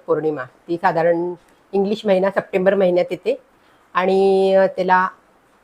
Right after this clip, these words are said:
पोठ्ठपादो असंही म्हटलेलं आहे पाली भाषेमध्ये. आणि ह्या पौर्णिमेला ज्या काही महत्त्वपूर्ण घटना घडलेल्या आहेत, त्यांचा मी थोडक्यात आढावा घेण्याचा प्रयत्न करते आणि ते आपल्याला नक्की आवडेल. तर पहिली जी घटना आहे,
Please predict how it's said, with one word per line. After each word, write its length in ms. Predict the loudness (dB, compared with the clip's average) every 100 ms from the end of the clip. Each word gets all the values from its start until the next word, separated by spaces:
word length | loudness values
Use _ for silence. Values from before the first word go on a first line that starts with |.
| -2
पोठ्ठपादो 680 | -2 -2 -2 0 0 0 -4 -14 _
असंही 320 | -6 0 2 4
म्हटलेलं 440 | 2 2 2 4
आहे 180 | 0 -2
पाली 260 | -4 -4
भाषेमध्ये. 500 | -2 -6 -4 -6 -6 -14 _ _ _ _ _ -2
आणि 580 | 0 2 2 0 0 -4
ह्या 580 | 0 2 4 4 4 0 -6 0
पौर्णिमेला 500 | 4 6 4 2 -2 _ _ _ _ _ _ _
ज्या 100 | 0
काही 180 | 4 2
महत्त्वपूर्ण 540 | 4 0 0 0 2 4
घटना 420 | 2 0 -2 0
घडलेल्या 440 | -2 -2 0 2
आहेत, 200 | 0 -2 -6 -4
त्यांचा 300 | -4 -2 -4
मी 120 | -2
थोडक्यात 260 | -4 -2 -4 -4
आढावा 300 | -2 -2 -2
घेण्याचा 320 | -8 -12 -12
प्रयत्न 360 | -12 -8 -10 -10
करते 340 | -8 -10 _ -20 _ _ _ _ _ -10
आणि 140 | -10
ते 100 | -4
आपल्याला 360 | -6 -4 -8 -4
नक्की 320 | -4 -6 -6
आवडेल. 260 | -6 -6 -16 _ _ _ _ _ _ _ _ _ _ _ _ _ _ _ _
तर 60 | -10
पहिली 400 | 0 2 4 0
जी 120 | 2
घटना 340 | 0 0 0
आहे, 200 | 0 -2